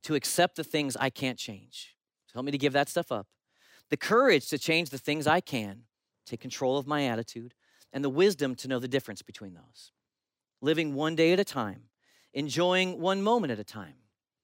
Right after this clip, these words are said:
accepting hardship as a pathway to peace." And actually, the scriptures talk about that journey. "Taking, as Jesus did, this sinful world as it is, not as I would have it, trusting that you will make all things right if I surrender to your will,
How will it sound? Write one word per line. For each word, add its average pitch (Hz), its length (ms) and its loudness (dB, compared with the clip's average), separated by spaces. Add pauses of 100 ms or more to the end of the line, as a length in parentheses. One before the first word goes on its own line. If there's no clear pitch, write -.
(320)
accepting 185 460 0
hardship 196 640 0
as 127 140 -2
a 117 80 -4
pathway 123 840 0 (300)
to 120 120 -8
peace." - 640 -8
And 131 120 -8
actually, 170 300 0
the 131 100 -6
scriptures 139 520 -6 (260)
talk 170 260 0
about 113 280 -4
that 113 160 -4
journey. 98 400 -14 (800)
"Taking, 208 520 2
as 180 320 2
Jesus 175 420 -2
did, 101 320 -8 (300)
this 190 240 4
sinful 208 540 0
world 190 300 2
as 165 260 4
it 151 100 2
is, 117 240 2
not 151 300 4
as 165 100 2
I 151 140 4
would 165 120 -2
have 110 240 -8
it, - 240 -20 (600)
trusting 214 500 0
that 156 120 2
you 160 280 2
will 285 140 6
make 202 240 2
all 185 200 4
things 175 300 -6
right 143 260 4
if 139 140 -6
I 131 80 4
surrender 143 500 -4
to - 180 -8
your 143 180 0
will, 110 360 -6